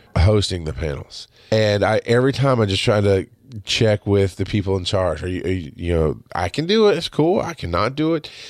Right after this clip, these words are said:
And they really seemed to like it. Twice I, I felt like I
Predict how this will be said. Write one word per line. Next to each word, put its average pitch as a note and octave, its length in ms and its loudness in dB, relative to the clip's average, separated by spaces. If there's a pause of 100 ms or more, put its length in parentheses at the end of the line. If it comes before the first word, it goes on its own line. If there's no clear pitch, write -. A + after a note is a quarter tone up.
(340)
And A2 180 4
they G#2+ 140 2
really G#2+ 160 4
seemed G2 180 -2
to F#2+ 60 -2
like F#2 280 0
it. G2+ 200 0 (280)
Twice D#3+ 440 0
I, A2 120 -2 (260)
I G#2+ 100 2
felt A#2+ 280 2
like A2+ 200 0
I F#2+ 440 0